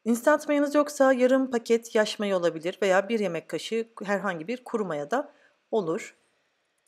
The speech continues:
Hamurumu şöyle bir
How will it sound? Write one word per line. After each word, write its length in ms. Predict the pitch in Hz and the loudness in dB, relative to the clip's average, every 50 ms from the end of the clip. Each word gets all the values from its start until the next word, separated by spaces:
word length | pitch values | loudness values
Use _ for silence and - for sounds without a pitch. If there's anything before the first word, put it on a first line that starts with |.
| _ _ _ _ _ _ _ _ _ _ _ _ _ _ _ _ _ _ _ _ _ _ _ _ _ _ _ _ _ _ _ _ - _ _ _ - _ _ | _ _ _ _ _ _ _ _ _ _ _ _ _ _ _ _ _ _ _ _ _ _ _ _ _ _ _ _ _ _ _ _ -20 _ _ _ -20 _ _
Hamurumu 540 | _ - 320 330 330 294 285 247 247 247 262 | _ 0 2 2 4 2 2 2 2 0 0
şöyle 340 | 254 - 285 269 233 233 208 | 0 2 2 2 4 2 0
bir 260 | 220 226 226 - | 0 -2 -4 -6